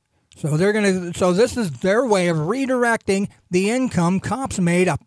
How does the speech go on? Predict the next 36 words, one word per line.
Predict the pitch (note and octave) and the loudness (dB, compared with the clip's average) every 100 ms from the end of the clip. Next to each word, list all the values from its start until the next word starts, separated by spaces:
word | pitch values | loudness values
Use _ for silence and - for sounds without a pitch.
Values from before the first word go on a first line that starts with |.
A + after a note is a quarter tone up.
| - | -4
busting | A3+ - A#3 | -2 -2 -6
cannabis | G#3 B3 B3 A3 E3+ | -2 -2 0 0 -2
people. | - C3 - - _ _ _ - | -2 -8 -10 -20 _ _ _ -10
Now | D3 F#3 G3 A#3+ | -4 -2 0 0
it's | G#3+ - | 0 0
just | G3 - - | 0 0 -8
stiffer. | - F#3+ - B3 - _ _ _ _ - | -2 -2 0 -2 -4 _ _ _ _ -10
You | D3+ | -6
can | E3 | 0
have | D#3 B3 A3 | 0 2 0
it. | A#3+ _ _ _ | -2 _ _ _
You | F3+ E3+ | -2 0
can | D#3+ | 2
buy | C#3+ E3+ | 2 2
it | G3+ A3 | 0 -2
from | A3 G3 | -4 0
that | G3+ F#3+ | 0 -2
store | - - C4 G3 F#3 A#3 _ _ | -6 -2 2 4 2 -2 _ _
that's | D3+ D3 | -6 -4
ran | C3 E3+ G3+ G#3 G#3 | -2 0 2 0 2
by, | F#3+ F3+ F#3 - | 4 4 2 0
<laughs> | |
you | A3+ | -4
know, | F3+ F3+ | 0 0
the | F#3 | 0
state. | - B3+ F#3 E3 - _ _ _ D#3 | -4 -6 -6 -8 -18 _ _ _ -4
But | C#3+ | -4
if | - | 0
we | G3+ | -2
find | - A#3 A#3 | -2 -2 0
out | B3+ A#3 | 0 0
you've | C#4 C4+ | 0 0
been | C4+ C4+ | 0 0
growing | C4 C4 C4+ C4+ C4+ | 2 4 4 2 0
it | C4 | 0
yourself | A3+ C4 - C4 B3+ C3+ - | 2 0 2 2 2 0 -10